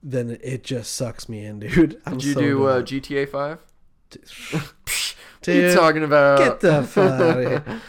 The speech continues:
Speaker 1: Yeah, dude, I'm
Speaker 2: Cool.
Speaker 1: a huge Grand Theft Auto fan. Grand Theft Auto and Rockstar Games, like, are in my mind, like, for, it always, like, it's a balancing act between Legend of Zelda and Grand Theft Auto five, which is really funny 'cause, like,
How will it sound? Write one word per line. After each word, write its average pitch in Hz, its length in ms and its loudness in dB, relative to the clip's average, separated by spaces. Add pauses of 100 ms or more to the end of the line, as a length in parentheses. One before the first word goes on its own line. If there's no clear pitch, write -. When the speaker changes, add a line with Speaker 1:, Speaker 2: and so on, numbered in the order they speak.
(220)
Speaker 1:
Yeah, 156 180 6
dude, 160 160 4
I'm 185 240 2
Speaker 2:
Cool. 120 140 -2
Speaker 1:
a 147 40 -6
huge 180 320 -2
Grand 151 260 -2
Theft 139 180 -4
Auto 127 200 -4
fan. 123 200 -6
Grand 151 300 -2
Theft 180 200 -10
Auto 143 280 0
and 135 120 -4
Rockstar 127 480 -4
Games, 123 400 -8
like, 123 480 -10
are 120 460 -6 (100)
in 123 200 -8
my 123 340 -6 (140)
mind, 123 580 -8 (640)
like, 139 240 0
for, - 160 -14
it 151 180 0
always, 165 380 6
like, 151 300 0
it's 147 180 -4
a 139 60 -2
balancing 147 500 -2
act 143 160 -4
between 131 480 -4
Legend 139 320 -2
of 165 80 0
Zelda 131 540 -6 (260)
and 127 420 -6
Grand 135 200 -2
Theft 147 140 -2
Auto 135 160 -2
five, 143 260 0
which 143 140 -4
is 147 120 -4
really 214 160 6
funny 175 300 2
'cause, 151 240 -2
like, 139 300 -4